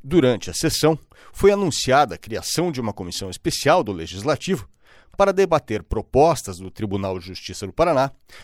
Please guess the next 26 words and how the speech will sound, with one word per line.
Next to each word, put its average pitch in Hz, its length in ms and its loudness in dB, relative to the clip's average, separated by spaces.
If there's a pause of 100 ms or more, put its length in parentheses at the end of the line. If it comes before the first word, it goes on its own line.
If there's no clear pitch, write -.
(100)
que 226 100 -6
propõem 110 460 0
alterações 139 920 0
e 160 100 0
atualizações 180 800 0
nas 147 180 -4
tabelas 87 520 -2
das 98 280 -10
taxas 127 440 2
dos 87 160 -16
cartórios 143 560 4
no 165 80 -2
Estado. - 440 -6 (680)
O - 100 -20
presidente 107 400 -8
da - 80 -16
Assembleia, 107 480 2
o 113 40 -2
deputado 92 360 -8
Ademar 87 300 -6
Traiano, 92 400 -6
do 82 60 -14
P 92 120 -10
S 98 140 -6
D 180 80 4
B, 135 200 2